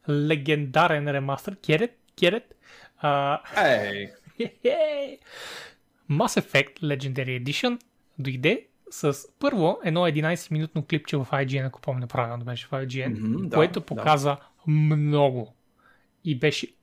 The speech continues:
Speaker 1: изключително готино, тъй като не сме в бизнеса на гледане видеа с Влади, а на четене на тъп сух текст. Аз ще мина тук,
Speaker 2: Трябваше да се
Speaker 1: където
Speaker 2: ориентираме към реакции на видеа, ама
Speaker 1: Нали?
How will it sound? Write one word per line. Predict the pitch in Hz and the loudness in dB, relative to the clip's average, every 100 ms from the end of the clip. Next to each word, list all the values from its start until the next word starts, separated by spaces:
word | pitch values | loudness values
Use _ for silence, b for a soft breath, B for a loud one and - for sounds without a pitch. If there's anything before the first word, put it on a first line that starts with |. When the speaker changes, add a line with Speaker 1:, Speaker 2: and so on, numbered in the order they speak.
| _ - | _ -4
Speaker 1:
изключително | 262 220 - 202 170 175 165 151 151 | 0 0 -2 0 2 2 0 -2 2
готино, | 147 170 175 | 0 0 -4
тъй | 160 151 | -4 -6
като | - 143 | -4 -6
не | 127 | -6
сме | - 147 | -4 -4
в | 131 | -4
бизнеса | 123 139 127 - | -4 -4 -4 -6
на | 123 | -6
гледане | 131 131 127 123 | -6 -6 -6 -6
видеа | 131 135 135 | -4 -4 -4
с | - 131 | -6 -4
Влади, | 135 131 165 | -2 -2 -4
а | |
на | 135 | -4
четене | - 139 139 127 | -4 -4 -4 -6
на | 127 | -10
тъп | - 139 _ | -10 -12 _
сух | - 143 - | -12 -10 -8
текст. | - 202 - _ B B B B B B - | -6 -6 -8 _ B B B B B B -2
Аз | 190 | -2
ще | 233 | 0
мина | 208 170 | 2 2
тук, | - 226 | 0 -2
Speaker 2:
Трябваше | 139 196 - | -2 0 2
да | 175 | 4
се | |
Speaker 1:
където | 127 | 4
Speaker 2:
ориентираме | 117 113 117 107 107 | 2 0 -4 -4 -4
към | 113 107 98 | -4 -4 -6
реакции | 104 98 - - 98 | -6 -6 -8 -10 -10
на | 95 | -10
видеа, | 95 110 | -6 -2
ама | 117 113 110 110 - _ - | 0 0 -2 -4 -12 _ -6
Speaker 1:
Нали? | 139 139 233 269 | -2 0 0 -2